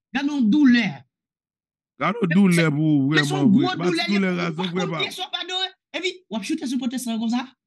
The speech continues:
Speaker 1: Eh, protestant,
Speaker 2: C'est
Speaker 1: faut
Speaker 2: mouton bien.
Speaker 1: Protestant, vous, on l'a pas attrapé, oui.
Speaker 2: Protestant, côté protestant qui a campé devant. Bon,
Speaker 1: Ou
Speaker 2: mais
Speaker 1: pas
Speaker 2: on va,
Speaker 1: qu'on,
Speaker 2: on
Speaker 1: ou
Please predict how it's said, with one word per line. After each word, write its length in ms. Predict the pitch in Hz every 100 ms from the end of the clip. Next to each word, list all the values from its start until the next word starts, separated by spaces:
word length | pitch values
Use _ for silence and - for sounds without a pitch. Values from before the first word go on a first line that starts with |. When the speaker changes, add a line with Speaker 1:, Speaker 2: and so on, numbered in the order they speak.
| _ _ _ -
Speaker 1:
Eh, 40 | 381 _ _
protestant, 360 | 294 233 240 185
Speaker 2:
C'est 60 | 190
Speaker 1:
faut 60 |
Speaker 2:
mouton 340 | 202 214 196 185
bien. 340 | 160 139 101 - _ _ _ _ - - -
Speaker 1:
Protestant, 320 | 349 359 339 311
vous, 60 |
on 140 | 349 320
l'a 180 | 277 269
pas 100 | 262
attrapé, 260 | 240 196
oui. 320 | 220 233 - - _ _ _ _ _ _ _ _ _ _
Speaker 2:
Protestant, 600 | 160 165 180 - 165 165 175 -
côté 180 | 180 -
protestant 380 | 202 196 -
qui 100 | 175
a 60 | 156
campé 280 | 147 147 151
devant. 400 | 143 139 127 123
Bon, 240 | 135 202
Speaker 1:
Ou 20 | 214
Speaker 2:
mais 80 | 220
Speaker 1:
pas 40 |
Speaker 2:
on 60 | 220
va, 280 | 214 196
Speaker 1:
qu'on, 80 |
Speaker 2:
on 20 |
Speaker 1:
ou 20 | 190